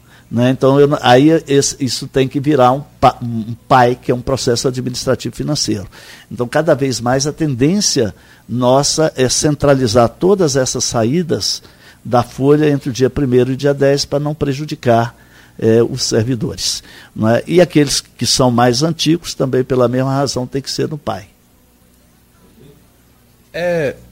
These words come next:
Speaker 2: tem muitas perguntas lá, comentários, é, eu tô tentando achar aqui, mas, é, teve um que perguntou sobre essa questão da comissão de sindicância, é, mas eu não tô achando mais o comentário, vou esperar um pouquinho, ver se eu pedir a pessoa pra me reenviar.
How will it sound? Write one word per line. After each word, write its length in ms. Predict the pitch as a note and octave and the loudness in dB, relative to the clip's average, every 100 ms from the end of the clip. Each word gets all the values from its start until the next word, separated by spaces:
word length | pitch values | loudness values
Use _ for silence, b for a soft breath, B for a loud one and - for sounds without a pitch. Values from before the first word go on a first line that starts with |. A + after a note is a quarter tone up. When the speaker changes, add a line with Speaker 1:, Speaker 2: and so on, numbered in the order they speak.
| _ _ | _ _
Speaker 2:
tem 100 | F3+ | 0
muitas 340 | F3 F3+ F#3 - | 2 2 -2 -2
perguntas 520 | D#3+ B2+ B2 B2 A2 | 0 2 0 0 0
lá, 300 | A2 B2 A2+ | 4 4 4
comentários, 960 | - G#2 G2 A2 A2 B2 A2 G#2+ G2 - | 2 0 0 0 2 2 0 -2 -6 -8
é, 380 | G#2+ G#2 G#2 G2 | -4 -4 -4 -6
eu 60 | |
tô 160 | A2 A#2 | -8 -12
tentando 320 | C3 A#2+ B2+ | -12 -10 -10
achar 240 | A#2+ - G#2+ | -10 -8 -10
aqui, 420 | - D#3+ C#3+ G#2+ - _ _ _ _ _ _ - | -10 -12 -12 -14 -20 _ _ _ _ _ _ -20
mas, 260 | A2 A2+ - - G#2+ | -16 -16 -18 -20 -16
é, 180 | A2+ G#2+ - G#2+ - | -12 -14 -16 -20 -20
teve 220 | B2 A#2 | -16 -14
um 40 | A#2+ | -16
que 140 | - G#2+ - | -18 -20 -14
perguntou 320 | B2 B2+ B2 | -12 -12 -14
sobre 180 | - C3 | -12 -12
essa 140 | C3+ | -12
questão 220 | A#2+ C3 | -14 -10
da 80 | B2 | -10
comissão 360 | - C3 A#2+ C3+ | -8 -10 -8 -10
de 120 | B2+ | -10
sindicância, 840 | - C#3 D#3+ - A2+ G#2 - G2+ F#2 _ _ - | -8 -8 -8 -10 -8 -8 -10 -18 -20 _ _ -16
é, 320 | G#2 G#2 G#2 | -10 -8 -8
mas 200 | G#2+ A2 | -10 -10
eu 60 | A#2 | -12
não 140 | B2 | -14
tô 120 | B2 | -10
achando 320 | A#2+ - B2 A#2+ | -10 -10 -10 -8
mais 220 | A2 A2 | -6 -8
o 60 | |
comentário, 580 | - A#2+ B2 F#2+ F#2 F#2+ - - | -10 -10 -6 -4 -4 -6 -12 -12
vou 80 | |
esperar 260 | G2+ - G#2 | -8 -4 -4
um 60 | G2+ | -4
pouquinho, 400 | G#2 - G2+ G2 | -8 -4 -4 -4
ver 100 | G2 | -8
se 260 | - F#2+ - b b b b | -8 -12 -14 b b b b
eu 80 | G#2 | -8
pedir 200 | G2 G2 | -6 -4
a 20 | |
pessoa 240 | A2 G2 | -4 -4
pra 80 | A2+ | 0
me 80 | A2 | 2
reenviar. 460 | A2 A2+ A2+ F2 | 2 2 2 -2